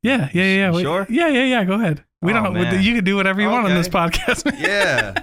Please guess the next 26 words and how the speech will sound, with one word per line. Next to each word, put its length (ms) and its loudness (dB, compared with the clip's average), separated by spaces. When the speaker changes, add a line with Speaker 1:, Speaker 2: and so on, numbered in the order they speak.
Speaker 2:
So 280 -2
when 80 0
Speaker 1:
You 80 0
Speaker 2:
I 20 0
Speaker 1:
can 140 0
help, 140 -2
Speaker 2:
first 120 -20
Speaker 1:
it's 100 -6
called 220 0
the 80 0
Thinking 380 0
Project, 440 0
so 100 -2
that 80 0
we 40 2
Speaker 2:
All 60 2
right. 60 0
Speaker 1:
think 180 2
about 280 0
it. 80 0
You 120 0
know 140 2
what 100 2
I 20 2
mean? 200 -2
Speaker 2:
Nah, 360 -2